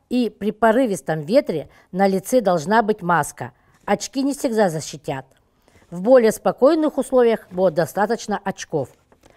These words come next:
В зимний поход возьмите с собой снегоступы. С помощью них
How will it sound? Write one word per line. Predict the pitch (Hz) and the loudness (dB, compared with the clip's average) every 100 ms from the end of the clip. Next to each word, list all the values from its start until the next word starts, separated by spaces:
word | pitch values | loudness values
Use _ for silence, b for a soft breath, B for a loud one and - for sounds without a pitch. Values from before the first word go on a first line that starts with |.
| b b | b b
В | 175 | -6
зимний | 190 392 370 - | 4 6 6 2
поход | 240 - 175 - | 0 0 -4 -2
возьмите | 185 180 339 - | -2 -2 -2 -2
с | - | 0
собой | 214 208 302 - - | 0 4 2 0 -12
снегоступы. | - 269 269 302 - 208 160 139 - b b b | -4 0 0 -2 -2 -4 -4 -8 -12 b b b
С | - | -18
помощью | - 277 233 220 208 202 | 2 4 4 0 0 0
них | 277 359 | 0 -2